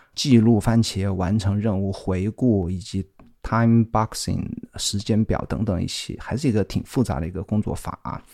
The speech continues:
但我这边不要去讲工作法，我接下来会和你聊一些，啊，那本书结尾部分的列出的一些番茄钟的一些规则。那这些规则，哪怕你不去用那一整套完整的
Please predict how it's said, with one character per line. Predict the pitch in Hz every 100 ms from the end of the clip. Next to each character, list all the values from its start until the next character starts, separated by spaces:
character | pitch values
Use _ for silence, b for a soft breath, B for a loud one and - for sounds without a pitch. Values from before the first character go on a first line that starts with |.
| b
但 | 139 120
我 | 98
这 | 139
边 | 135
不 | - 110
要 | 127 113
去 | -
讲 | 107 -
工 | - 117
作 | 117
法， | 92 80
我 |
接 | 113
下 | 147
来 |
会 | 117 110 92 _
和 | - - 151
你 | 120
聊 | 98 92 95
一 | 110
些， | 101 - 123 113 117 - B B _
啊， | - 92 92 -
那 | 147
本 | 104
书 | 92 120 123
结 | - 117
尾 | 117
部 | 95 104
分 | 104
的 | 98 92 - - - -
列 | 127
出 | 101 - 107
的 | 98
一 | 95
些 | 107 - 113 110 107
番 | 117 113
茄 | 101
钟 | 85 104
的 | 98
一 |
些 | -
规 | 98 101
则。 | 101 92
那 | 95
这 | 104
些 | 127
规 | 127 151 165
则， | 113 101 95 B B B
哪 | - 95
怕 | - 143
你 | 123 101
不 | 98 - 110
去 | - - 135 110
用 | 139 113
那 | 104
一 | 101 98
整 | - 101 85
套 | - 120 110
完 | 95 82 127
整 | 104 92
的 | 95 90